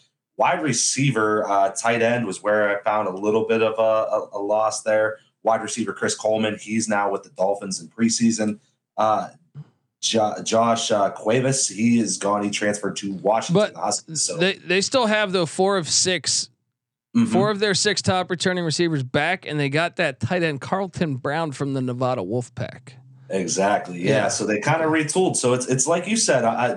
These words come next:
Speaker 1: de-, defensive concerns, a lot of talent coming in on the offensive side of the ball. This was a tough team to gauge, man. Uh, how, how fast can, uh,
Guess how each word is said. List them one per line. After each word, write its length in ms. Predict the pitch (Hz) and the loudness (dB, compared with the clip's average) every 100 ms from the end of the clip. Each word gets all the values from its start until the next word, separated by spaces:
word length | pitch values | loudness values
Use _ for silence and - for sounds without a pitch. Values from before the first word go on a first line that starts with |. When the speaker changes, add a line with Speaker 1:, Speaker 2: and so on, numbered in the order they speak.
| 95 | -2
Speaker 1:
de-, 280 | 143 160 117 | -2 -2 -2
defensive 560 | 185 214 214 208 208 | -2 0 0 0 -2
concerns, 600 | 214 202 208 240 233 - - _ _ | -2 0 0 0 -2 -6 -12 _ _
a 40 | 104 | 0
lot 280 | 139 208 | 2 2
of 60 | - | 0
talent 320 | 202 190 - | -2 -2 -2
coming 220 | 185 185 180 | 0 0 2
in 100 | 180 | 2
on 160 | 170 | 2
the 100 | 160 | 2
offensive 440 | 175 180 180 170 143 | 0 0 0 0 0
side 180 | 160 | 0
of 60 | 156 | 2
the 80 | 123 | 0
ball. 260 | - 160 | 0 0
This 160 | 127 117 | 0 -4
was 100 | 113 | -6
a 60 | 117 | -4
tough 300 | - 123 - | -2 -2 -2
team 180 | 135 135 | -2 -2
to 40 | |
gauge, 400 | 127 104 139 135 | 0 0 0 -2
man. 200 | 101 104 101 | -2 0 2
Uh, 320 | 98 95 98 _ _ _ _ - | 0 0 -4 _ _ _ _ -4
how, 120 | 110 | -2
how 200 | 113 117 | -2 -2
fast 340 | 117 120 123 - | 0 0 0 -2
can, 300 | 110 107 104 | -4 -4 -4
uh, 280 | 107 107 104 | 0 0 -2